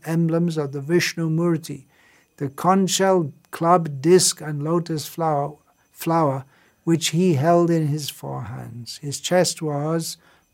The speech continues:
marked with the particular signs of Vishnu, and he wore fresh flower garlands. All in all, he was very beautiful to look at.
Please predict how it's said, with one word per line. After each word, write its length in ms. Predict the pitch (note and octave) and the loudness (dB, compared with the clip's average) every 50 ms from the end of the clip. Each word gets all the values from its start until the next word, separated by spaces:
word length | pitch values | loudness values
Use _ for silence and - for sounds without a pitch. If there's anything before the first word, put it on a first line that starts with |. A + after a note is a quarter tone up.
| _ | _
marked 920 | - C#3+ C3+ C#3 D#3 F3+ G3 G3 E3+ D3+ D#3 E3+ F#3+ F#3+ - - - - - _ _ _ _ _ _ _ _ _ _ | -6 -4 0 4 8 8 10 10 10 10 10 8 8 6 4 -2 -10 -14 -14 _ _ _ _ _ _ _ _ _ _
with 180 | - D3+ D3 | -2 -2 0
the 100 | C#3+ D#3+ | 0 0
particular 680 | C#3+ - D#3+ D3+ D#3+ - A3 A3+ A3+ - G3+ F#3 F3 D#3 | 0 -2 -2 -2 4 4 4 4 4 4 2 2 2 0
signs 500 | - - E3+ D#3+ D#3 D3+ D3 C#3 B2+ C#3 | 0 0 0 0 0 0 0 -2 -2 -4
of 140 | C3+ A#2+ | -6 -6
Vishnu, 560 | A#2+ C#3+ D#3 C#3+ - - D#3 D3 C#3+ C#3+ C#3+ C#3 - _ _ _ _ _ _ - | -4 -4 -4 -2 -2 -4 -4 -4 -4 -4 -4 -6 -10 _ _ _ _ _ _ -6
and 180 | C#3 C#3+ C#3 | -4 -2 -2
he 140 | C3+ C#3 D3+ | 0 0 -2
wore 280 | C#3+ C#3 C#3 C#3+ C#3+ B2+ | 0 -2 -2 -2 -2 -4
fresh 440 | - - - D3+ D3+ C#3+ - - | -6 -4 -2 -2 0 0 -2 -4
flower 400 | - - C3+ C3 C3+ C3+ C3 B2+ | -6 -6 -6 -4 -4 -4 -4 -6
garlands. 640 | A#2+ B2+ B2+ B2+ B2+ B2 A#2 A2+ A#2 A#2 A#2 - - - | -8 -8 -10 -10 -10 -10 -10 -12 -12 -14 -14 -14 -14 -6
All 260 | - D3+ D#3 E3+ F3 | 0 4 6 6 6
in 120 | E3+ D#3 D3 | 6 4 2
all, 380 | C3+ C3+ C3+ C3+ C3+ C#3 - _ _ _ _ _ _ _ _ _ _ _ | 2 0 0 -2 -4 -6 -12 _ _ _ _ _ _ _ _ _ _ _
he 140 | _ - D4+ | _ 6 6
was 180 | D4 C#4+ B3 F3 | 8 8 8 8
very 220 | E3+ F3+ F#3 F#3 | 8 8 8 8
beautiful 500 | D#3+ D#3 D#3+ F3 F#3+ F#3+ E3+ - F3+ F3 | 8 8 8 8 8 6 4 4 2 0
to 160 | E3+ - E3+ | 0 0 -2
look 260 | D#3+ C3 B2 B2 A#2 - | -2 -2 -4 -6 -10 -14
at. 300 | A2+ G#2+ A2 - - | -16 -16 -18 -20 -20